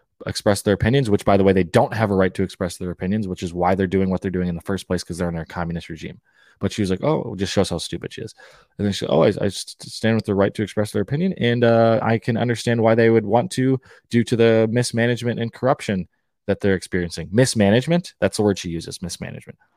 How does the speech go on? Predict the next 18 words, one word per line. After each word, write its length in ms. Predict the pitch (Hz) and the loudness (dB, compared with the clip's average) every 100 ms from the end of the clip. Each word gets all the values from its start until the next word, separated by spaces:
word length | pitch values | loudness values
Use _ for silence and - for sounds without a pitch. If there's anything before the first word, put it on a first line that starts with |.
| _ | _
This 160 | 113 - | -4 2
isn't 220 | 160 175 | 4 4
like 160 | 131 123 | 2 2
a 60 | |
McDonald's. 540 | 107 95 92 87 80 - | 2 2 -2 -2 -6 -8
It's 160 | - | -6
not 160 | 120 120 | -2 2
like, 200 | 131 - | 2 2
"Oh, 200 | 139 143 - | 4 4 4
you 80 | 117 | 0
forgot 360 | 120 110 110 | 2 2 2
to 80 | 107 | 2
order 260 | 110 110 104 | 0 0 0
enough 220 | 101 - | -2 -4
fries 380 | - 98 98 - | -2 0 0 -4
for 140 | 90 | -10
the 80 | 80 | -8
week." 320 | 80 - - | -10 -14 -20